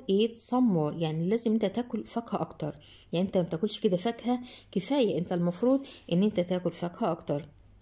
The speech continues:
يبقى هنا عايزين نقول كافي أو كفاية، وهي كلمة enough. يبقى enough fruit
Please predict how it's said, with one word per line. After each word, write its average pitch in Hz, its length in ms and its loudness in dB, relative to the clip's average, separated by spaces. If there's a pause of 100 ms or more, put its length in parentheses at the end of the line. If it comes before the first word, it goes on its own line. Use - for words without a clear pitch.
(720)
يبقى 185 200 -4
هنا 180 120 2
عايزين 160 280 0
نقول 208 340 2 (260)
كافي 240 400 2
أو 160 160 2
كفاية، 226 500 2
وهي 160 240 4
كلمة 170 400 0 (160)
enough. 220 320 0 (4000)
يبقى 190 360 -2 (180)
enough 180 460 -2
fruit 262 220 2